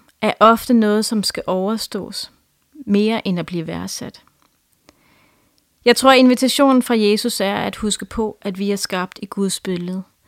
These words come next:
At vi skal tale om kroppen, bruge kroppen og samtale med hinanden om hele os selv. Vi er elsket, velsignet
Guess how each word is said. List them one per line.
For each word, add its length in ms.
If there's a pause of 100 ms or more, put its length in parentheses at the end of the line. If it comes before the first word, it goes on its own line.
(360)
At 120
vi 40
skal 200
tale 360
om 80
kroppen, 440 (200)
bruge 320
kroppen 480
og 100
samtale 580
med 120
hinanden 600
om 140
hele 440
os 140
selv. 260 (800)
Vi 160
er 260
elsket, 560 (200)
velsignet 760